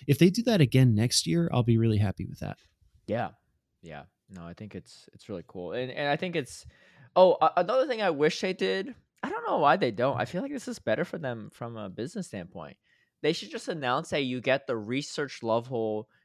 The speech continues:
Speaker 2: you know, Xurkitree, Pheromosa, like, Nihilego, and Buzzwole ahead of time for the ticket holders.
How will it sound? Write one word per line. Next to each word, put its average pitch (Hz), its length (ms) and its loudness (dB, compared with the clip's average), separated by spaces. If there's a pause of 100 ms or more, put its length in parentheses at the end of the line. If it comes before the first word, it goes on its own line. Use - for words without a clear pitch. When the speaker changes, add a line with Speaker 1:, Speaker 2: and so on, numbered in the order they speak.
(220)
Speaker 2:
you 135 120 -10
know, 104 280 -6 (160)
Xurkitree, 123 1200 -2 (180)
Pheromosa, 110 800 0
like, 98 220 0
Nihilego, 107 500 -2
and 87 120 -16
Buzzwole 92 440 -2
ahead 113 200 -4
of 147 100 -6
time 92 360 -12
for 107 300 -6
the 107 80 -10
ticket 143 260 -10
holders. - 480 -14